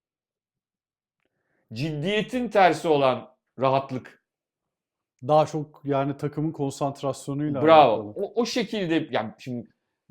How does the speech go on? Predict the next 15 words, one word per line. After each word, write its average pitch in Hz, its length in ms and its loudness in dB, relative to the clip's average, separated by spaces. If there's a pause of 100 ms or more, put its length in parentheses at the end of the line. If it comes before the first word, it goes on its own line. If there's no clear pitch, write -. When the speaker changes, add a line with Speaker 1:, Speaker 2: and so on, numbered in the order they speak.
(180)
Speaker 1:
iki 185 240 -6
gün 285 120 -2
önce 233 280 0
en 202 340 -2
önemli 165 400 0
rakibin 156 460 0
ve 180 100 0
senden 160 400 -2
sekiz 151 400 -10
puan 180 220 0
önde 156 220 -2
olan 147 260 2
takım 147 420 -4 (560)
berabere 147 500 4
kalmışken 190 880 0